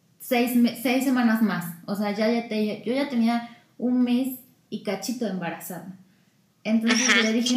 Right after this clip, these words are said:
Speaker 1: "No, por favor, ya hay que decirle a todo mundo, que no sé qué". Y me dijo, "No, espérate". Y yo, "No, sí, ya".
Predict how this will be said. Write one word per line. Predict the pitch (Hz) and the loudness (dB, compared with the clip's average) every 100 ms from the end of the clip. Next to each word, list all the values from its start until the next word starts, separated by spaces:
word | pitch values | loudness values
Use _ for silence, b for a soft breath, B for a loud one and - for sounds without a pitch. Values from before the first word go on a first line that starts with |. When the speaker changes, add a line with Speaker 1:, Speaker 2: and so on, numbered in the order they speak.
| 254 | 2
Speaker 1:
"No, | 277 277 | 2 2
por | 277 | 0
favor, | 254 240 247 247 | 0 0 0 0
ya | 247 | -2
hay | 247 | 0
que | 233 | 0
decirle | 233 226 226 | 0 0 0
a | 220 | -2
todo | 208 208 214 | -2 0 2
mundo, | 233 269 277 277 285 277 | 2 2 4 4 2 0
que | 247 | 0
no | 220 226 | 2 4
sé | 226 220 | 2 -2
qué". | 240 254 262 | -2 -2 0
Y | 247 | 2
me | 233 | 2
dijo, | 226 226 | 4 4
"No, | 233 277 | 4 2
espérate". | 294 - 277 294 262 226 | -2 -2 -2 -2 -2 -2
Y | 220 | -2
yo, | 233 | 0
"No, | 254 277 | 0 -2
sí, | 277 262 | 0 0
ya". | 254 262 | 0 -2